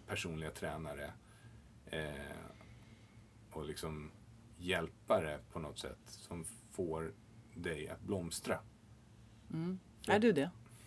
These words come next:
Speaker 1: Inte alltid. Ibland
Speaker 2: Nej.
Speaker 1: är min relation till mig själv riktigt urusel.
Speaker 2: Mm.
Speaker 1: Och det är ju då jag hamnar i mina negativa spiraler. Ibland
Speaker 2: Mm.
Speaker 1: är jag jätteschysst mot mig själv och då är jag fantastisk.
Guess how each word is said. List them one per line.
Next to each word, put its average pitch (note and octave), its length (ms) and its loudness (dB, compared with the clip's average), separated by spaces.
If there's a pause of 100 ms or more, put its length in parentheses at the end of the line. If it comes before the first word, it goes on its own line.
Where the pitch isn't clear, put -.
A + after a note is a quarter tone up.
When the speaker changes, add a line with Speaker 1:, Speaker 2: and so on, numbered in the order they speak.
(240)
Speaker 1:
Inte D3 240 2
alltid. E3 400 2 (340)
Ibland F2 320 6
Speaker 2:
Nej. F2+ 80 4
Speaker 1:
är E2+ 40 4
min D#2 120 4
relation A#2+ 380 0
till G#2+ 100 0
mig G#2+ 100 0
själv G#2 260 2
riktigt G2+ 340 0
urusel. G2+ 640 2 (200)
Speaker 2:
Mm. F3 260 2
Speaker 1:
Och A3+ 80 2
det B2+ 160 6
är C#3+ 40 4
ju C#3 120 2
då A#2+ 360 6 (480)
jag G#2+ 180 4
hamnar G2 320 4
i G2 140 6
mina F#2+ 240 0
negativa A2+ 540 2
spiraler. F#2+ 640 0
Ibland G#2 320 6
Speaker 2:
Mm. F#3+ 60 6
Speaker 1:
är C#3+ 60 6
jag A#2+ 100 4
jätteschysst - 680 0
mot - 180 -4
mig A#2 100 -2
själv D#2+ 240 -4
och F#2+ 60 0
då A#2+ 80 2
är - 60 2
jag - 100 -2
fantastisk. - 840 -4